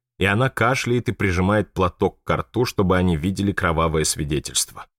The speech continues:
Она слышит, как доктор мрачным тоном говорит, что подозревает туберкулез. Солдаты отходят. Ее накрывает темнота, и машина катится сквозь ночь. У дома доктора ей помогают зайти и укладывают в постель.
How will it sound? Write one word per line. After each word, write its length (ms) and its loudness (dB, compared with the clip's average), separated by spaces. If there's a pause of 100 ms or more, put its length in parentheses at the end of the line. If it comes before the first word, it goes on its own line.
(380)
Она 240 2
слышит, 400 0
как 220 0
доктор 340 2
мрачным 540 2
тоном 340 2
говорит, 320 2
что 160 -2
подозревает 680 2
туберкулез. 840 0 (480)
Солдаты 540 0
отходят. 580 0 (460)
Ее 240 2
накрывает 540 0
темнота, 640 -2 (260)
и 80 2
машина 420 2
катится 460 -2
сквозь 360 -2
ночь. 400 -4 (640)
У 80 4
дома 380 2
доктора 460 0
ей 220 0
помогают 600 2
зайти 480 0
и 160 -2
укладывают 720 0
в 80 -20
постель. 560 -6